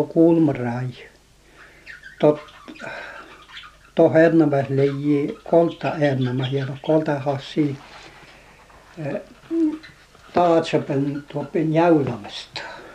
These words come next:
Ja jäylämäs oli valamustan uutsa kirhos.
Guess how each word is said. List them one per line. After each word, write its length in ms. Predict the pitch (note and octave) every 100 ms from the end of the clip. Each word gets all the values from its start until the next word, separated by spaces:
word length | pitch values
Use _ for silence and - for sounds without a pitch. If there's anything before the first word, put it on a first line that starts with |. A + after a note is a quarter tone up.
| - - - _ - - - C3+
Ja 60 |
jäylämäs 540 | C3+ D3+ D3+ D3 C#3+ -
oli 100 | E3
valamustan 840 | E3+ F3 D#3 D3 - - C#3+ C#3 C#3 - - -
uutsa 380 | G3 E3 - C#3
kirhos. 680 | B2 D3 C3 - - A#2